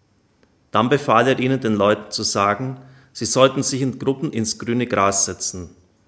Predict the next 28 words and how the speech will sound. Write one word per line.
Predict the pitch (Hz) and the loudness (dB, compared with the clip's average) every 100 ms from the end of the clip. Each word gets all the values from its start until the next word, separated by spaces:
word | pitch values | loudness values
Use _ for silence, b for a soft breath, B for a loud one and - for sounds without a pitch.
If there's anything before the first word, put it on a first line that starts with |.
| _ _ _ - | _ _ _ -8
Und | 104 | -6
sie | 110 | -2
setzten | 101 123 127 147 | 2 2 2 -2
sich | - 135 | -2 -2
in | 135 | -2
Gruppen | - 127 127 | -2 -4 -4
zu | - 107 | -4 -4
hundert | 120 127 135 | -2 -2 -4
und | 110 104 | -6 -6
zu | 117 | -6
fünfzig. | 107 98 92 - - - _ _ _ _ b b b b b b | -6 -8 -8 -10 -12 -14 _ _ _ _ b b b b b b
Darauf | 101 127 139 | 4 6 4
nahm | 135 120 143 | 4 2 2
er | |
die | 127 | -2
fünf | 107 135 131 - | -4 -4 -4 -6
Brote | 117 127 139 | -2 -2 -2
und | 120 | -4
die | 107 | -4
zwei | - 104 98 | -4 0 0
Fische, | - 120 - 123 | -2 -6 -4 -6
blickte | 123 123 110 | -6 -8 -6
zum | - 113 | -6 -4
Himmel | 123 135 104 | -2 -2 2
auf, | 110 117 - | 2 2 -4
sprach | - - 110 110 | -8 0 2 2
den | 107 101 | -4 0
Lobpreis, | 113 - - 113 110 - - | -2 -2 -2 0 0 -4 -10